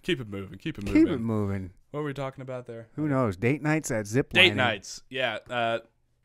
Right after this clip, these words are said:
Speaker 1: definitely.
Speaker 2: What a good
Speaker 1: You know,
Speaker 2: idea.
Speaker 1: active couples come out. Not very active couples come out and have a good time.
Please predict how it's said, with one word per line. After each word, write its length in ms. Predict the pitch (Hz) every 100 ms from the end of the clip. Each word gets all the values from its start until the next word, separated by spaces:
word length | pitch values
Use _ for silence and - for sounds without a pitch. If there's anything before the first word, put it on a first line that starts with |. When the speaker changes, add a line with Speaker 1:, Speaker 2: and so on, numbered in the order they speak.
| _ -
Speaker 1:
definitely. 640 | 139 135 127 120 120 -
Speaker 2:
What 160 | 160 196
a 60 |
good 160 | 135 131
Speaker 1:
You 0 |
know, 60 | 117
Speaker 2:
idea. 340 | 113 143 92 - -
Speaker 1:
active 280 | 117 120 110
couples 400 | 120 110 113 104
come 220 | - 113
out. 320 | 110 107 107 - - _
Not 420 | 110 - 143 - 127
very 180 | 123
active 240 | 120 113 117
couples 320 | 120 110 113
come 160 | 123 117
out 160 | 110
and 80 | 110
have 140 | 110
a 20 | 107
good 180 | 110
time. 300 | - 107 107